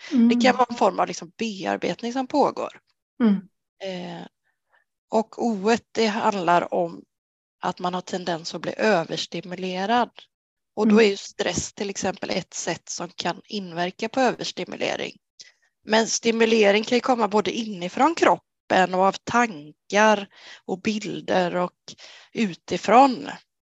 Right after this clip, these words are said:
Speaker 2: Mm.
Speaker 1: Så att det kan ju vara liksom både inre så stimulering och y-, yttre stimulering. Men då
Speaker 2: Mm.
Speaker 1: är det liksom att man har tendens till det. Men det betyder ju inte att man liksom,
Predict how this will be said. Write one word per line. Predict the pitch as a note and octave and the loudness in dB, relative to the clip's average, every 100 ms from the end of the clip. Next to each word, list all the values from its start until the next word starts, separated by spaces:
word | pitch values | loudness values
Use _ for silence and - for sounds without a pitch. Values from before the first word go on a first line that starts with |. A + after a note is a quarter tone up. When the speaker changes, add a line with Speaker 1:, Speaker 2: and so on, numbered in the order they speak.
| _ B3 | _ 2
Speaker 2:
Mm. | G#3 - _ - | 2 0 _ -20
Speaker 1:
Så | - G3+ | -12 -12
att | - | -10
det | |
kan | G#3 G#3 | -6 -2
ju | G3+ | 0
vara | G3 | 0
liksom | F#3+ G3 | -2 -4
både | G#3 G3 G3 | -2 -2 -2
inre | G#3 G3+ F#3 A#3 D4+ - _ _ _ _ _ _ _ _ _ _ _ _ _ _ - | -6 -10 -4 2 2 0 _ _ _ _ _ _ _ _ _ _ _ _ _ _ -14
så | - G3+ F3+ - - | 0 2 2 -2 -12
stimulering | - - F#3+ F3+ F#3 F3+ - E3+ E3 | -16 -10 -8 -6 -4 -4 -4 -4 -6
och | F#3 F3+ - | -6 -8 -10
y-, | G3 E3+ - | -10 -10 -12
yttre | F3+ - - G#3 | -14 -14 -14 -14
stimulering. | - A3 A3+ G#3 - - A3 _ _ - - | -12 -12 -10 -8 -8 -8 -12 _ _ -20 -2
Men | A3 A#3+ | 6 8
då | |
Speaker 2:
Mm. | B3+ | 8
Speaker 1:
är | |
det | - | 6
liksom | - - | -6 -14
att | F#3+ | -6
man | F#3 F3+ | -4 -4
har | |
tendens | - G3 F#3 A#3+ C#4+ D4 C4+ - | -4 -8 0 4 4 4 -4 -4
till | B3+ | -4
det. | - G#3+ C4+ - - - _ _ _ | 2 4 2 -2 -20 -20 _ _ _
Men | G#3 G#3+ G3 | -2 0 0
det | G#3 | -2
betyder | G#3+ - A3 F#3+ | -2 0 0 0
ju | G3 | -6
inte | - F3 | -4 -6
att | - | -4
man | F#3 F3+ | -6 -6
liksom, | - F3 | -10 -10